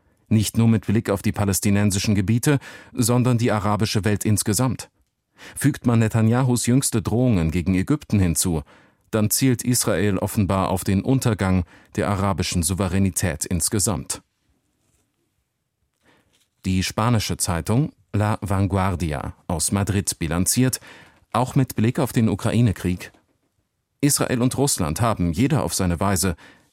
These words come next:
endgültig alle Brücken gesprengt, die zu einem Waffenstillstand oder einem Friedensabkommen in Gaza und in der Ukraine führen könnten.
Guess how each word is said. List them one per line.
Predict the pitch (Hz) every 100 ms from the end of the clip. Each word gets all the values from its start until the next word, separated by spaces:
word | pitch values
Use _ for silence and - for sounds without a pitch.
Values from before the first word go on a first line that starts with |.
| -
endgültig | 120 - 131 120 120 -
alle | 104 113 120
Brücken | - 95 98
gesprengt, | 87 - - 87 85 - -
die | 92
zu | -
einem | 85 92
Waffenstillstand | 117 - 123 - 113 107 117 104 - -
oder | - 107 -
einem | 110 110
Friedensabkommen | 117 107 92 - 85 - 95 87
in | 82 90
Gaza | 98 95 98 92
und | 95 87
in | 92
der | 90
Ukraine | 104 110 110 92
führen | 80 92 85 82
könnten. | 90 87 95